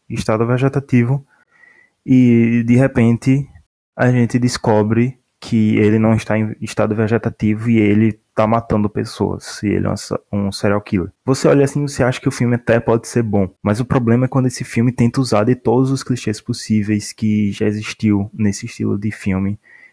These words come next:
e usa todos os recursos de roteiro, e você já sabe o que vai acontecer nele.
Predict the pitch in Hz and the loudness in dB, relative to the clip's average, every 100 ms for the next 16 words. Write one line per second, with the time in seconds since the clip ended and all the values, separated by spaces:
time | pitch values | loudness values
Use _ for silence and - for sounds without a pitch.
0 | _ - 104 101 - 131 104 117 113 113 | _ 0 2 2 0 -2 0 0 2 2
1 | 110 127 - 107 - 107 107 104 113 - | 2 -4 -4 -10 -6 -4 -2 -2 -4 -2
2 | 98 101 95 95 95 101 107 104 120 131 | 0 0 0 0 0 -2 -2 -2 -2 -2
3 | 135 120 110 - 110 110 110 110 110 110 | -2 0 -2 -4 -4 -4 -2 -6 -4 0
4 | 104 87 | 0 0